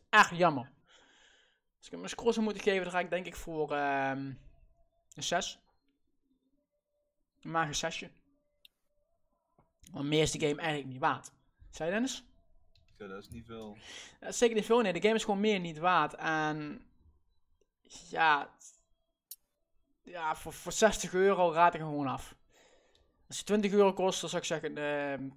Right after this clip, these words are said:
Speaker 1: probeer het te halen als je het leuk vindt. Eh, maar dan nog, ehm, ja, nee. Nee. Nee, ik raad, ik raad hem niet aan.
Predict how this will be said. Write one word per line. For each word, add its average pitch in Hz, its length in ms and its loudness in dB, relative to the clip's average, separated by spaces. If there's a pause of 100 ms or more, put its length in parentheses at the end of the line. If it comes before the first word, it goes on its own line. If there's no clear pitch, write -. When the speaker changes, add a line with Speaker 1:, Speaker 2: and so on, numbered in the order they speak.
Speaker 1:
probeer 165 260 -2
het 170 80 -2
te 160 60 -4
halen 165 220 2
als 185 100 -2
je 190 60 -4
het 180 100 0
leuk 180 140 4
vindt. 220 360 -2 (540)
Eh, 139 140 -6
maar 143 360 -4
dan 147 520 -2
nog, 202 640 4
ehm, 147 1300 2 (1160)
ja, 135 200 -4
nee. 143 340 -12 (580)
Nee. 131 260 -4 (720)
Nee, 143 280 -4
ik 135 100 -10
raad, 175 200 6
ik 190 100 -4
raad 226 180 8
hem 220 100 2
niet 214 120 0
aan. - 240 -4